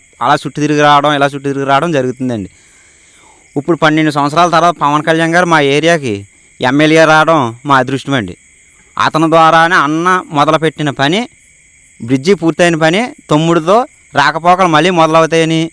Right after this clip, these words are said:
మేము ఈ నిరసన తెలియజేయడానికి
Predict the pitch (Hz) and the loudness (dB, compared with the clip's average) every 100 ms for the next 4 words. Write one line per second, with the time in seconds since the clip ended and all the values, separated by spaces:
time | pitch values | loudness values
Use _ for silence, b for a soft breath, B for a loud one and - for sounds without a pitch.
0 | b b b b - 147 156 151 151 147 | b b b b -2 2 4 4 4 4
1 | 139 131 139 135 180 156 151 151 160 160 | 2 -2 -4 -2 -2 -2 0 0 2 2
2 | 170 147 110 | 0 -2 -6